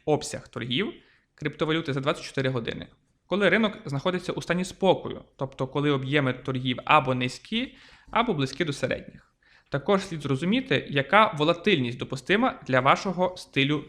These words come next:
торгівлі. Наступний пункт — це є схема відбору криптовалют зі списку потенційних.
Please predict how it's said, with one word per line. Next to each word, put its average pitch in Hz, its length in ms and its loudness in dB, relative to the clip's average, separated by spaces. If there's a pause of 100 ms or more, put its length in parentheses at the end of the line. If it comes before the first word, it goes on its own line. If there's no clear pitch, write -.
торгівлі. 135 520 -2 (580)
Наступний 131 600 -2
пункт — 196 420 -4
це 135 100 0
є 120 100 0
схема 190 460 2
відбору 135 440 0
криптовалют 120 640 -4
зі 127 180 -4
списку 139 600 -4
потенційних. 131 880 -4